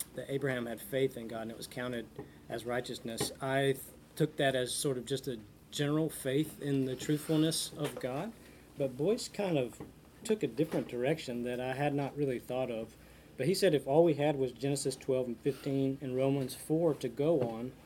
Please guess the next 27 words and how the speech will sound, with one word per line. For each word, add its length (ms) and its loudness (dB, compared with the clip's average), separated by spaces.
um, 360 2
we 120 8
would 160 6
just 140 0
have 140 2
to 80 -2
conclude 580 2
that 180 -6
that's, 460 -2
that's 220 -2
basically 360 2
true. 280 0
And 200 0
that, 160 0
that's 200 4
what 120 6
Martin 320 4
Luther 280 4
seems 300 2
to 100 -4
say, 420 4
um, 480 -4
when 120 0
he 120 2
wrote, 300 4
"The 60 2
expression 680 2